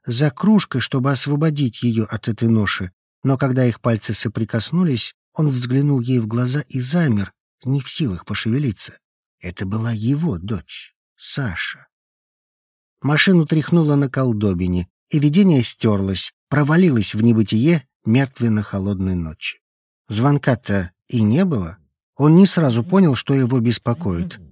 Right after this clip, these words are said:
А когда понял, испугался, что не успеет достать телефон, отчаянно вибрирующий во внутреннем кармане куртки.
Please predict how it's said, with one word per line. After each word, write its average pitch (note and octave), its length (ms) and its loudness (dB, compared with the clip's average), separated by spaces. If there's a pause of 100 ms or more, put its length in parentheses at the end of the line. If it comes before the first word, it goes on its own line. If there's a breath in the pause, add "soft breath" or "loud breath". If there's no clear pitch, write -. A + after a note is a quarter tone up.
А A#2+ 140 -2
когда C3 300 0
понял, E3+ 600 4
испугался, E3+ 800 2
что - 160 -2
не C3 100 4
успеет E3+ 420 2
достать B2+ 400 0
телефон, A#2 800 -2
отчаянно A#2+ 580 2
вибрирующий C3 680 4
во G#2+ 160 2
внутреннем A2 480 2
кармане A2 420 2
куртки. - 540 -4